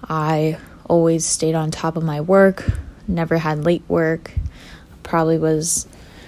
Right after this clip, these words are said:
a three point oh student in high school. Managing school and sports in high school really helps me in college right now because I did manage my time well and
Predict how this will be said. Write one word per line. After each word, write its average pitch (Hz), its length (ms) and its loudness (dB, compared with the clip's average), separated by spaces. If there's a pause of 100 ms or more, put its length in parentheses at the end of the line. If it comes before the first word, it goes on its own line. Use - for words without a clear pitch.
(400)
a 175 80 -6
three 170 640 2
point 170 320 -2
oh 165 160 2
student 196 500 2
in 208 80 4
high 202 200 4
school. 208 440 4 (420)
Managing 196 520 6
school 185 240 0
and 180 100 4
sports 180 320 0
in 170 140 2
high 180 240 2
school 175 280 0
really 165 280 4
helps - 500 -4
me 165 140 -2
in 151 100 -4
college 190 720 0 (340)
right 196 240 4
now 175 360 2
because 170 680 -2 (580)
I 175 80 2
did 180 240 6
manage 175 380 2
my 170 140 0
time 160 340 -4
well 156 360 -2
and 156 380 -6